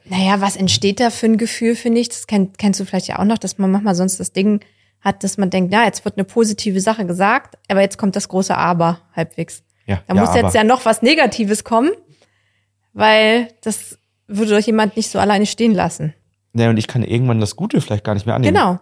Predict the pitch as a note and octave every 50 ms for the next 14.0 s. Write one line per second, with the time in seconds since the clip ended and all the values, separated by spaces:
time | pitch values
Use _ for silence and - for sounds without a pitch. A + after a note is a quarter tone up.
0 | - _ A2 G2 G2 A#2 B2 B2 B2 A2 A#2+ A#2 A#2 - B2+ A#2 A#2 A2 C#3 D#3
1 | E3 D#3+ D3 C3 B2+ A#2+ B2+ A#2+ B2 A#2 - - C#3 C3 C3 B2 A#2+ A#2+ A#2 A#2+
2 | A#2 A#2 A2+ - - A2+ G#2+ - - - D#3 D#3 D3+ - C#3 C3 A#2+ A#2+ B2 B2
3 | A#2+ - - G#2+ G#2 G2+ G2 - - - - - - - - C4+ C4 B3+ A#3+ -
4 | - - - G#3+ G3+ F#3 G#3 G#3 G3+ G#3+ G#3 G#3+ G#2 A#2 A#2 - - A2+ G2+ G2
5 | B2+ C3+ C3+ - - - - G#2 F#2 - - A2 G#2 G2+ - A#3 G#3 F#3+ G3 F#3+
6 | - C3+ - - - - B2 B2 A#2+ A2+ - A2 G#2+ G#2+ G#2 G#2+ G#2+ A2 G#2+ -
7 | _ - G#3+ - - _ - G2+ - A2 A2 G2+ G2+ G2+ G2+ - G2+ G#2 G#2 G#2+
8 | G2+ - G2+ - - A2 G2+ F#2+ - F2+ F2+ - - C#3 C3+ - - B2 - -
9 | G#2+ G2+ G#2 G2+ G#2 G2 A3 G#3+ G2 - _ _ _ G#2 G2 G2 G#2 G#2 G2 -
10 | - - G#2+ G#2+ - G#2 G2 - - B2 B2+ B2+ B2 G#2+ G#2 F#2 F#2 F#2+ - F#2
11 | F#2 G#2 A#2 G#2+ F#2+ F#2+ A#2+ C3+ - _ _ _ _ _ _ - C3+ D3+ D3 -
12 | - - G#2+ A2 G#2 F2+ G2+ C#3 - - - _ _ _ _ _ _ _ _ _
13 | _ - - - G#2 A2+ A2 - A2 G#2+ - A2+ G#2 G#2 - - - - -